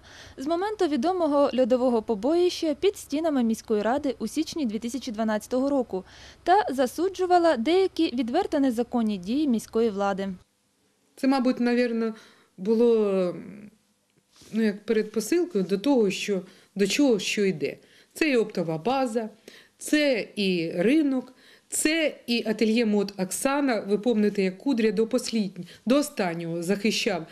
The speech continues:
Speaker 2: це підприємство, казав, що треба щось робити.
Speaker 1: За словами Вікторії Ставицької, мер не раз відкрито заявляв, що буде намагатися усунути її з посади і вирішить так чи інакше, як це зробити.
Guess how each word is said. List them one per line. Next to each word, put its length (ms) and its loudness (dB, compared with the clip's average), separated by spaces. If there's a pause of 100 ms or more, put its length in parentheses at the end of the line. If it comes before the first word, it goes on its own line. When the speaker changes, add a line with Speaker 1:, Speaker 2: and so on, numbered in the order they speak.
(440)
Speaker 2:
це 140 0
підприємство, 880 -2
казав, 340 0
що 340 0 (340)
треба 340 0
щось 320 0
робити. 520 0 (500)
Speaker 1:
За 140 -4
словами 420 0
Вікторії 400 2
Ставицької, 720 2
мер 380 2
не 140 2
раз 280 4
відкрито 460 -2
заявляв, 560 2
що 200 -4
буде 300 0
намагатися 800 -2
усунути 600 -4
її 240 2
з 80 -8
посади 600 -2
і 80 -4
вирішить 480 0 (140)
так 220 0
чи 120 -6
інакше, 600 -4
як 340 -2
це 140 -2
зробити. 600 -4